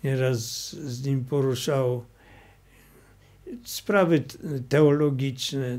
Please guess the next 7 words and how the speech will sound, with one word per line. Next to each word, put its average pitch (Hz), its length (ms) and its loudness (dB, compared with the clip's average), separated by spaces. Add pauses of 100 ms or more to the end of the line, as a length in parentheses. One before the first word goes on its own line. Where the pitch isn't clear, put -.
też. 127 480 -6 (800)
No 214 140 -2
wszystko, 202 460 0
co, 160 480 4
co 147 180 -2
nas 160 420 -2 (140)
interesowało. 120 1000 -2